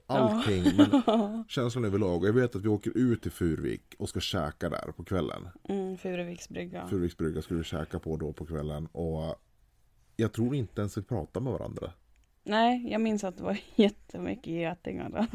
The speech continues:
Speaker 2: Ja, det var jättemycket getingar, det var det. Men vi sitter liksom tyst och tittar på varandra,
Speaker 1: Ja.
Speaker 2: vi tittar på getingarna och vi äter och vi är så, vi är s-, mentalt slutkörda någonstans.
Speaker 1: Ja.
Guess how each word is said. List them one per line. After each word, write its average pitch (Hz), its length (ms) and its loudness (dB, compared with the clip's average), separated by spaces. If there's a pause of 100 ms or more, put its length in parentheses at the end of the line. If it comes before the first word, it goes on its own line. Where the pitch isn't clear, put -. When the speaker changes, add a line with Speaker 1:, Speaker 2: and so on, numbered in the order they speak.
(160)
Speaker 2:
Ja, 117 100 4
det 139 60 4
var 165 80 8
jättemycket 156 380 4
getingar, 120 520 4
det 120 60 6
var 104 260 4
det. 98 80 2
Men 110 100 -4
vi 160 80 2
sitter - 360 0
liksom 120 240 0
tyst 156 280 2
och 120 60 -4
tittar 131 300 2
på 131 120 0
varandra, 127 220 4
Speaker 1:
Ja. 233 140 10
Speaker 2:
vi 247 60 12
tittar 269 120 8
på 127 60 6
getingarna 120 520 2
och 113 180 0
vi 117 60 6
äter 110 380 2
och 110 80 2
vi 117 80 6
är 104 120 2
så, 123 180 0
vi 113 180 2
är 139 40 2
s-, - 140 -8 (200)
mentalt 147 640 0
slutkörda 143 520 2
någonstans. 85 380 -2
Speaker 1:
Ja. 208 340 6